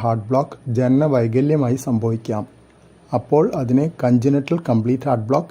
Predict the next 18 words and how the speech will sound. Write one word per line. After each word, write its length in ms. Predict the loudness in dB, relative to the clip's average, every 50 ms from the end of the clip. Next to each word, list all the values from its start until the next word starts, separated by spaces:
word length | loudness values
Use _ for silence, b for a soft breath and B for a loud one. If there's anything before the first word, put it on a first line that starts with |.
| 0 2
എന്ന് 140 | 2 2 2 2
പറയുന്നു. 400 | 0 0 0 0 0 0 -2 -4 -6 -10 _ _ _ _ _ _ _ _ _ _ _ _ _ _ _ _ _ _ -8 -4
സിസ്റ്റമിക് 640 | -4 -4 -4 -2 -2 0 2 2 2 0 0 2
ലൂപ്പസ് 360 | 2 2 2 0 -4 -4 -4 -6 -4
എറിത്തമെറ്റോസിസ് 800 | -4 -4 -2 -2 -2 -2 -2 -2 -2 -4 -4 -4 -4 -8 -8 -10 -14 -20 _ -6 -4
അഥവാ 280 | -2 0 2 2 2 0 0 -2 -4 -6
എസ് 220 | -6 -6 -2 2 2 4
എൽ 80 | 4 4 0 0
ഇ 20 | -2 -4 b b b b b b b
പോലെയുള്ള 520 | 0 2 2 4 4 4 2 2 2 0 -2 -2 -4 -6 -2 0
അമ്മയിലെ 420 | 2 2 4 4 4 4 4 2 2 0 -2
ചില 200 | -2 0 0 2 2 2
രോഗങ്ങളുമായി 800 | 2 2 4 4 4 4 2 2 2 2 2 2 2 0 0 -2 -4 -6 B B B B B _ _ -4 -2
ജന്മനായുള്ള 640 | 0 2 2 2 2 2 2 2 2 2 0 0 0 -2 -4 -6 -4
സമ്പൂർണ്ണ 500 | -2 -2 0 0 0 -2 0 0 -2 0 0
ഹാർട്ട് 180 | 0 -2 -2 -4
ബ്ലോക്ക് 200 | -10 -8 -6 -4
ബന്ധപ്പെട്ടിരിക്കാം. 800 | -2 -2 -2 -2 -4 -6 -8 -8 -6 -8 -8 -6 -6 -8 -8